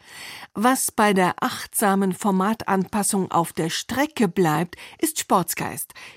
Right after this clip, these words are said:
kritisiert Markus Wöller. Ist es einzelnen Künstlern, die ja doch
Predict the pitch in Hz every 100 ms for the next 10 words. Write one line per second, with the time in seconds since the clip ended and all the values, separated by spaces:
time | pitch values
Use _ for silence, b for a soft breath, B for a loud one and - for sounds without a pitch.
0 | - 208 190 170 175 180 160 196 180 185
1 | 185 190 151 B B B - - 302 359
2 | 339 - 180 240 240 254 202 165 - 262
3 | 294 302 - 170 170 B B 226 185 180
4 | 175